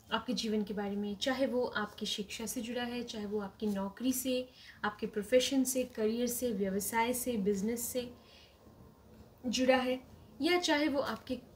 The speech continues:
रिश्ते से जुड़ा है, चाहे वो आपकी, अ, शादी से जुड़ा हो सकता है, आपके स्वास्थ्य से जुड़ा हो सकता है। तो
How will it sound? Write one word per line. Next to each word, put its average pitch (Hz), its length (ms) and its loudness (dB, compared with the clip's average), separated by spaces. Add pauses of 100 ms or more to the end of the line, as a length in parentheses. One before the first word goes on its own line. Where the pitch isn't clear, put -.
(120)
रिश्ते 220 440 0
से 277 140 -2
जुड़ा 269 260 -2
है, 277 220 -8 (520)
चाहे 247 240 2
वो 233 160 2
आपकी, 214 920 -2
अ, 196 180 -2
शादी 196 440 2
से 262 160 0
जुड़ा 254 260 2
हो 240 120 -4
सकता 247 320 -8
है, 247 200 -4
आपके - 360 -4
स्वास्थ्य 269 580 -2
से 285 140 0
जुड़ा 247 220 0
हो 233 100 -4
सकता 220 320 -8
है। 220 160 -10 (600)
तो 285 60 -10